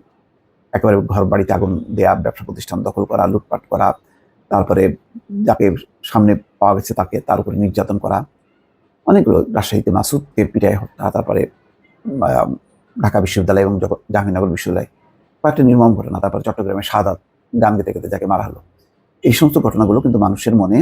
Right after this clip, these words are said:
অশান্তি ডেকে এনেছে এবং মানুষ মানে বিপদ গুনতে থাকলো যে তাহলে কি আমরা সেই একই মানে অবস্থার মধ্যেই থাকলাম, উত্তরণ হলো না, তাহলে কি পরিবর্তন হলো? এই সমস্ত প্রশ্নের উত্তর খোঁজা কিন্তু মানুষ শুরু যখন করলো, ঠিক সেই সময় মার্কিন পররাষ্ট্র দপ্তর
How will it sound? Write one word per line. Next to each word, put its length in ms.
অশান্তি 380
ডেকে 200
এনেছে 240
এবং 140
মানুষ 240
মানে 140
বিপদ 280
গুনতে 280
থাকলো 240
যে 140
তাহলে 260
কি 140
আমরা 180
সেই 200
একই 240
মানে 280
অবস্থার 300
মধ্যেই 180
থাকলাম, 300
উত্তরণ 320
হলো 180
না, 100
তাহলে 160
কি 120
পরিবর্তন 400
হলো? 160
এই 80
সমস্ত 380
প্রশ্নের 360
উত্তর 260
খোঁজা 180
কিন্তু 180
মানুষ 180
শুরু 200
যখন 180
করলো, 220
ঠিক 200
সেই 160
সময় 260
মার্কিন 240
পররাষ্ট্র 280
দপ্তর 240